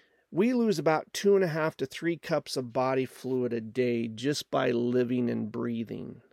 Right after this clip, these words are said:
Think about this for a minute. Through respiration, perspiration, urination, and defecation, and of course that wonderful time of the month that every female loves, during that time of her life, there is a constant, steady pull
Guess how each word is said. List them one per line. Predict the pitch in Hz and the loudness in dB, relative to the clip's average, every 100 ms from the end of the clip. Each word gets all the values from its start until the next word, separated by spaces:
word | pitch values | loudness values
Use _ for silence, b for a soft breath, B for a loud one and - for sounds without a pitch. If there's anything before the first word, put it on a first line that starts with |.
| _ _ B B | _ _ B B
Think | - 233 | 0 2
about | 170 135 123 | 4 2 2
this | 127 | -4
for | - 127 | -4 -6
a | |
minute. | 120 113 120 - _ B B B B B - | -4 -6 -10 -16 _ B B B B B -6
Through | 175 170 160 | 2 4 4
respiration, | 143 165 202 - - 202 202 - 220 202 | 4 6 6 2 4 8 8 6 0 -2
perspiration, | - 170 156 - 151 156 147 160 147 | 0 0 0 -4 0 0 0 -2 0
urination, | 143 151 156 151 - 156 | 2 2 2 0 -2 -2
and | 156 | 2
defecation, | 135 120 120 - 123 - 127 131 131 _ _ B B B | 2 0 -4 -8 -8 -6 -10 -10 -12 _ _ B B B
and | 143 | -6
of | |
course | - 170 147 | 2 2 4
that | 160 - | 2 0
wonderful | 147 156 185 196 196 | 2 4 4 4 0
time | - 170 165 | 0 0 0
of | |
the | 165 | 0
month | 147 143 143 | 0 -2 -4
that | 135 | -4
every | 139 151 | -2 -4
female | - 151 151 151 147 | -4 -2 0 -2 -2
loves, | 143 127 123 123 | 0 0 0 -4
during | 113 123 123 117 | -6 -4 -2 -4
that | 107 131 160 - | -2 0 0 -2
time | - 160 156 | -2 0 2
of | 151 | 0
her | - 170 | 2 2
life, | 156 139 120 127 - B B B - | 4 0 -2 -2 -6 B B B -2
there | 147 165 | 6 6
is | 135 | 6
a | 127 | 0
constant, | - - 151 160 - - 165 127 | -4 -2 0 0 -2 2 2 2
steady | - 160 151 147 | 0 2 4 2
pull | 131 - - 170 139 123 127 131 | -4 -8 2 6 6 4 2 0